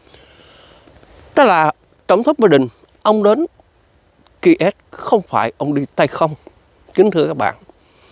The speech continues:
Với khoản tiền năm trăm ngàn đô la, đó là phụ thuộc thêm vũ khí cho Ukraine và tất cả các loại vũ khí khác sẽ đến tay của quân đội Ukraine trong những ngày sắp tới.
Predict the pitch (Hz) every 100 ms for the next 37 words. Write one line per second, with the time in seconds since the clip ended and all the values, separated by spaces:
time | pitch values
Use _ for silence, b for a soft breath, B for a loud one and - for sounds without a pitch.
0 | b b b b b 147 156 160 226 214
1 | 120 180 151 131 104 - 165 185 175 180
2 | 165 104 95 _ 147 143 131 120 - b
3 | b b b b 190 247 156 113 _ -
4 | 190 175 - 160 127 - 240 220 - _
5 | _ _ _ _ - 127 127 - 185 214
6 | 226 - - 143 139 143 127 - - -
7 | 143 302 - 175 - 285 147 131 - 143
8 | 240 262 240 285 - b b b - -
9 | 139 180 247 156 143 135 - _ _ B
10 | B B B B B B B B _ _
11 | _ _ - - - 220 233 170 110 101
12 | 147 135 156 139 123 _ _ - 180 143
13 | 110 139 101 - 135 - 113 151